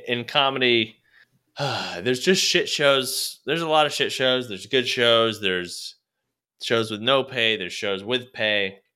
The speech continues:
And, uh, I'm, I'm getting to the point where it's like I have to make my time a little bit more valuable. <laughs> And swear to God, this happened. It's like, uh, this, this, I got this email, and they're like, "Hey,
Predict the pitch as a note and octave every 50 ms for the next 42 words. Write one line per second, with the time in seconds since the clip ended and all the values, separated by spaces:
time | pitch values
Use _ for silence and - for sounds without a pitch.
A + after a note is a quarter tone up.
0 | _ _ _ _ _ _ _ _ _ _ _ _ _ - - _ - F#2+ F#2+ G2
1 | F#2+ F#2 F#2+ F#2+ F#2+ F#2+ F#2 F2+ F2+ E2 G2 A2 G#2+ - - G2+ G2+ G2+ G2+ G#2+
2 | - - - _ - C3 A#2+ A#2 A2+ A2 A#2 G#2 F#2+ - - - G#2 G2+ F#2+ -
3 | F#2 F#2+ F#2 F#2 F2 E2+ - F2 F2 - - F2 E2+ F2 - F2 F2 F#2+ F#2+ F#2
4 | - - F#2+ F2 F2 F2 F2 - - E2+ E2+ - - F2+ E2+ E2+ E2+ E2+ E2 E2+
5 | E2 E2 E2 E2 - - D#2+ E2 E2 D#2+ D#2+ D#2+ - - _ _ _ _ - _
6 | _ _ _ _ _ G2+ F#2+ F2 F2+ G2 G#2 G#2+ G#2+ A#2 B2 B2+ - - - _
7 | _ _ _ _ - - A2 G2 - - - G#2 G2+ F#2+ G2 F#2+ F#2 F#2+ F#2+ F#2
8 | F2 F#2 F#2 - - F2+ F2 F2+ F2+ F#2 F2+ F2 F2 _ _ _ - - - -
9 | - - _ _ A#2 A#2 A2 A2 A2 A2 A2 G#2 G#2 G2+ G#2 - A#2 G2+ G2 F#2+
10 | F#2 F2+ F2+ - _ _ _ _ _ _ - - - - - _ _ _ _ _
11 | - G#2+ - - - - A#2+ B2 A2+ A2 A2 G#2 - - G#2 G#2+ G#2+ G#2 G2 F#2+
12 | F#2 F2+ - - _ - G#2 G2+ G#2+ G2+ F#2+ F#2+ F2+ - - C3+ C#3 C#3 C3 A#2
13 | -